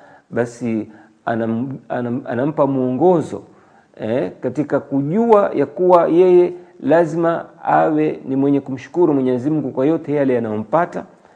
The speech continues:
na vile vile awe ni mwenye kusubiri kwa mabaya ambayo yanampata.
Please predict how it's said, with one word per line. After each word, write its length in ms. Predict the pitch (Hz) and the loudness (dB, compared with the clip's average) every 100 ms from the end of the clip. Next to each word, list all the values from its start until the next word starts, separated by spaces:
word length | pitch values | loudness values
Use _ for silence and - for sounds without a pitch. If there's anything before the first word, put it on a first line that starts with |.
| _ - _ - | _ -20 _ -8
na 120 | 120 | -4
vile 240 | 127 147 143 | 0 0 2
vile 320 | 160 156 151 | 4 4 4
awe 300 | 156 151 147 | 4 6 2
ni 120 | 135 | 0
mwenye 240 | 135 143 143 | 0 0 0
kusubiri 760 | 143 - 156 180 196 120 127 - _ _ - | -4 -4 -2 2 2 2 -2 -14 _ _ -4
kwa 120 | 123 | 0
mabaya 460 | 123 143 160 147 | 2 4 4 2
ambayo 220 | 127 120 104 | 0 -2 -2
yanampata. 520 | 92 95 98 - | -2 -8 -10 -12